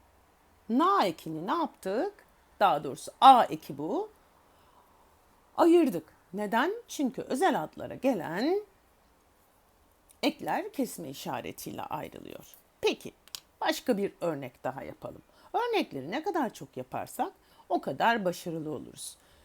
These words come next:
Ders adını verelim mesela. E, dil adını kullanalım. Evet, bizim dilimiz, bizim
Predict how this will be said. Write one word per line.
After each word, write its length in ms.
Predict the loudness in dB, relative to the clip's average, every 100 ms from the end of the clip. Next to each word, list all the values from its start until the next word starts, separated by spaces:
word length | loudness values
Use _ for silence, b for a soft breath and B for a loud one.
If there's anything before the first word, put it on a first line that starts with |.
| b 6
Ders 320 | 8 8 2
adını 320 | 0 0 -4
verelim 320 | -6 -8 -12 -10
mesela. 520 | -10 -6 -4 -4 -6 b b b b
E, 260 | -4 -2 2
dil 220 | 2 2
adını 320 | -4 -4 -6 -8
kullanalım. 680 | -8 -6 -6 -6 -8 -8 -12 b b b b b 0
Evet, 260 | 2 0 -6 _ _ _ _ -2
bizim 400 | 2 4 4 4
dilimiz, 680 | 2 0 0 0 0 -4 -12 -20 _ -8
bizim 480 | -4 0 2 2 0